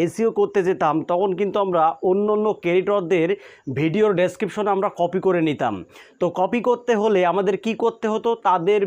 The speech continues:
ভিডিওর লিঙ্কটাকে কপি করে বিভিন্ন ওয়েবসাইটে গিয়ে বা বিভিন্ন অ্যাপসের মাধ্যমে কিন্তু সেই ভিডিওর ডেসক্রিপশনটা কপি করতে হতো,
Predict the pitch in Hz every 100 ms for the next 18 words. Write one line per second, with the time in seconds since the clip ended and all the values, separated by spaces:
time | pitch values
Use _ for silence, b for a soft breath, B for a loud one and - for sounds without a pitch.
0 | 156 175 180 196 175 165 175 185 175 180
1 | - 147 151 180 180 185 190 185 B B
2 | 127 165 196 190 190 156 160 185 127 185
3 | 170 185 160 185 185 170 156 160 175 180
4 | 180 147 151 - 190 180 170 165 185 180
5 | 185 175 277 - B B B 190 214 185
6 | 190 208 208 165 170 185 196 202 190 208
7 | 180 175 196 196 196 196 170 196 175